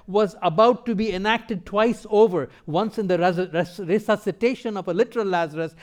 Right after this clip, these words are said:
and in the resurrection of Jesus. In both cases, it hardened them in their unbelief. The Pharisees ridiculed Jesus.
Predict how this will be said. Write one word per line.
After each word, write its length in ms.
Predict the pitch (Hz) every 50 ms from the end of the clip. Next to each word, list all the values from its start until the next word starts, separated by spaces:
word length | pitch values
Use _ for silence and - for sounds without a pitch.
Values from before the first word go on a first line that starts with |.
| - -
and 120 | 196 180
in 80 | 170 160
the 100 | 160 156
resurrection 520 | 170 202 208 208 208 196 196 196 - 196
of 100 | 185 156
Jesus. 380 | 131 143 180 175 143 143 127 - - - - -
In 240 | 175 151 156 139
both 300 | 120 160 185 202 202 -
cases, 340 | - 170 160 143 165 156 131
it 100 | 135 123
hardened 520 | 104 - - 143 156 151 143 147 139 127 123
them 160 | 127 127 123
in 120 | 127 120
their 160 | 107 110 113
unbelief. 400 | 107 107 104 98 101 95 92 87 _ _ _ _ _ _ _ _ _ _ _ _ _ _ _ _ _ _ _ _ _ _ _ _ _ _ _ _ _ _ _ _ _ _ _ _ _ _ _ _ _ _ _ _ _ _ _ _ _ _ _ _ _ _ _ _ _ _ _ _ _ _ _ _ _ _ _ _ _ _ _ _ _ _ _ _ _ _ _ _ _ _ _ _ _ _ _
The 120 | _ _ _
Pharisees 540 | 151 151 156 151 135 - - 147 135 135
ridiculed 440 | 135 135 139 151 - _ 123 104 92
Jesus. 220 | 92 - - 98